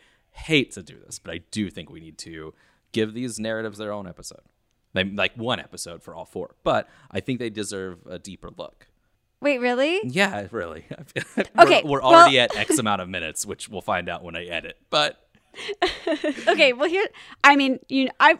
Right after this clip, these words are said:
Speaker 2: I get to talk more about Haunted Mansion, so, like, that's good with me. <laughs>
Speaker 1: Um, I think,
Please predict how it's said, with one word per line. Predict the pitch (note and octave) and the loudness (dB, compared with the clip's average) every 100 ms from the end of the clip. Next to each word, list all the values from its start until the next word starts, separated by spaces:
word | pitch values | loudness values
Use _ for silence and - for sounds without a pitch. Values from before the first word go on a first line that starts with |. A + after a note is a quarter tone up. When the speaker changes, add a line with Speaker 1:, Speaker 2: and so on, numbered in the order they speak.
| - | 4
Speaker 2:
I | C#4 | 4
get | G4 | 4
to | - | -2
talk | F#4 C4+ | -2 0
more | D#4+ | 0
about | D4 A#3 A#3+ | 2 0 0
Haunted | C4 A3 | -2 0
Mansion, | A#3 - A3 | -4 -4 -6
so, | A#3 C4+ | -4 -4
like, | B3 B3+ | -2 -2
that's | C4 F#4+ - _ _ | 0 0 -4 _ _
good | - - F4+ | -8 -4 -2
with | F4 D#4+ | -2 -4
me. | G#3+ A#3 G#3+ A3 E4+ | -8 -8 -6 -2 -2
<laughs> | - E4+ F4 - F4+ F#4+ - - | -2 -4 -2 -2 -4 -4 -8 -8
Speaker 1:
Um, | - A2+ A2 G#2+ G#2+ | 0 4 4 2 0
I | B2 | 0
think, | A#2+ D#3 B2+ | 0 -2 -8